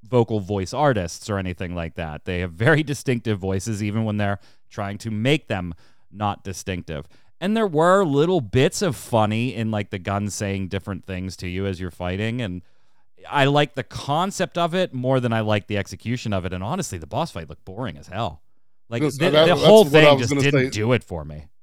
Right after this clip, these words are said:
Speaker 2: Yeah, the
Speaker 1: Uh,
Speaker 2: gameplay itself looked horrendous. I, I wouldn't want to play this game if that's what it's gonna look like gameplay-wise. Uh, but for, for me, I laughed out loud,
Speaker 1: And this was a boss
Speaker 2: like, at
Speaker 1: fight.
Speaker 2: the
Speaker 1: Like,
Speaker 2: dagger,
Speaker 1: this was
Speaker 2: so.
Speaker 1: not,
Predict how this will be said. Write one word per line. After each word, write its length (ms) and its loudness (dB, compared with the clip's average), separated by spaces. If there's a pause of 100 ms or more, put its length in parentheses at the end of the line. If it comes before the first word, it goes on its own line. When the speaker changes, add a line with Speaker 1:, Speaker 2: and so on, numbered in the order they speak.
(220)
Speaker 2:
Yeah, 120 -2
the 100 -2
Speaker 1:
Uh, 40 -4
Speaker 2:
gameplay 520 4
itself 520 2
looked 320 -2
horrendous. 720 -8
I, 380 2
I 40 6
wouldn't 360 2
want 320 0
to 60 -8
play 260 2
this 200 -2
game 300 -2
if 120 -6
that's 240 -4
what 140 -2
it's 100 -6
gonna 160 -6
look 280 -6
like 280 -4
gameplay-wise. 1000 -2 (460)
Uh, 360 4
but 400 4
for, 260 2
for 160 0
me, 140 4
I 100 6
laughed 320 6
out 140 0
loud, 320 0
Speaker 1:
And 100 4
this 120 2
was 100 -2
a 60 2
boss 460 4
Speaker 2:
like, 180 -2
at 40 -14
Speaker 1:
fight. 100 -14
Speaker 2:
the 60 -2
Speaker 1:
Like, 140 2
Speaker 2:
dagger, 100 -4
Speaker 1:
this 140 -2
was 140 -2
Speaker 2:
so. 60 -4
Speaker 1:
not, 680 0